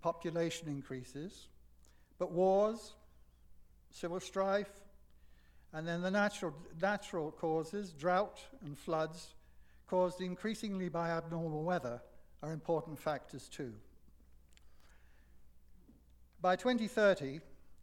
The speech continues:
there'll be an additional two billion mouths to feed. We can certainly produce enough food to feed them.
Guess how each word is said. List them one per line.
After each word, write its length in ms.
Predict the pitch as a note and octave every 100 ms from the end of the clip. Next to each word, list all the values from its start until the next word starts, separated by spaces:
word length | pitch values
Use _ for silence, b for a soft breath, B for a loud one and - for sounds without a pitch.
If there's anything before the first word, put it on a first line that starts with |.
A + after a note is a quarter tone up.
| - b b b b b -
there'll 180 | E3+ E3+
be 220 | F3 F#3 F#3
an 140 | F#3
additional 600 | E3+ A3 - - F#3+ F#3+ -
two 300 | - A#3 A#3
billion 460 | F#3 G3 G3 F#3+ F3
mouths 520 | E3+ D3+ C#3 D3 -
to 100 | -
feed. 380 | - D#3 A#2 A2+ - - - - - - - - - - - b b b b b b b b
We 120 | F#3+
can 140 | G3 A3
certainly 440 | C#4 C4 C4 G#3
produce 380 | G#3 F3 G3+ F#3+
enough 340 | F3+ F3 -
food 260 | F3 E3+ E3
to 80 | -
feed 320 | G3 E3 A#2+
them. 180 | G2+ G2+